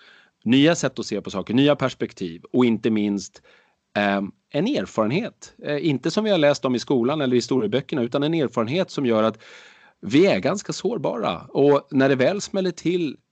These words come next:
och naturen ryter eller de här små viruspartiklarna ryter eller de här sakerna som vi inte har koll på, då står vi oss handfallna liksom.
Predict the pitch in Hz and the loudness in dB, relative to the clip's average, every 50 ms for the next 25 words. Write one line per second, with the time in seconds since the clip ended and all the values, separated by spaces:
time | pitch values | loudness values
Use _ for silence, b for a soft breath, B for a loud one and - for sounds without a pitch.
0 | _ _ _ - 139 143 147 135 - - _ - 180 180 170 170 151 135 123 113 | _ _ _ -4 0 0 0 -2 -4 -8 _ -10 -8 -6 -6 -4 -4 -2 -2 0
1 | 117 113 110 _ - 110 107 104 101 98 90 - _ - - 131 127 123 123 120 | -2 -2 -4 _ -4 -2 -2 -2 -2 -6 -8 -14 _ -10 -6 -4 0 2 2 2
2 | 113 113 117 123 139 120 117 117 117 - 123 117 139 131 120 110 110 - - 117 | 2 0 -2 -2 0 0 0 0 0 -2 0 2 2 2 2 2 0 -2 -4 -2
3 | 117 151 147 - 156 151 143 139 127 113 101 98 95 - 120 117 127 131 135 131 | -2 -2 -2 0 2 2 4 4 4 4 2 2 0 0 0 0 2 2 2 0
4 | 127 131 - - 131 - 135 120 - 139 139 139 127 - - 123 113 B B B | -2 -2 -4 -4 -6 -6 -8 -10 -8 -6 -6 -6 -6 -6 -8 -8 -8 B B B
5 | B B B B B _ - - 135 135 - - - 196 240 196 135 - - - | B B B B B _ -2 -2 -2 -2 -2 -4 -4 -4 -2 -4 -6 -8 -10 -12
6 | - 110 120 - - b b b b b b b b - - - - - _ - | -12 -12 -14 -20 -20 b b b b b b b b -20 -20 -20 -20 -20 _ -20
7 | - - 123 131 151 147 - - 180 170 156 151 156 151 147 - - - - - | -16 -6 -2 -2 -2 2 2 4 4 4 4 4 2 2 0 -2 -6 -12 -14 -16
8 | 247 196 - - - - - - _ - - - 175 143 - - 214 233 214 151 | -18 -18 -16 -16 -16 -16 -20 -18 _ -8 -6 -4 -4 -2 0 0 0 2 0 -2
9 | 95 82 - - - - - | -4 -6 -10 -16 -18 -18 -20